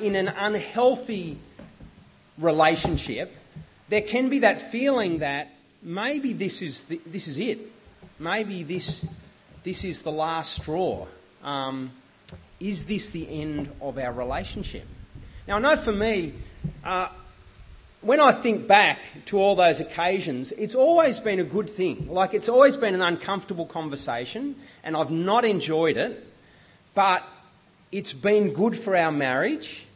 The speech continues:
and it's actually strengthened our relationship in the long run. But all the same, that doesn't stop there being that initial s-, instinct of fear and anxiety. All right. Well, let me, let me switch it up a few gears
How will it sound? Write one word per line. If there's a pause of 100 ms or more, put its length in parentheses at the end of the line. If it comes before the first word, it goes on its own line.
(320)
and
it's
actually
strengthened
our
relationship
in
the
long
run. (280)
But
all
the
same,
that
doesn't
stop
there
being
that
initial
s-,
instinct
of (640)
fear
and
anxiety. (760)
All
right. (420)
Well,
let
me,
let
me
switch
it
up
a
few
gears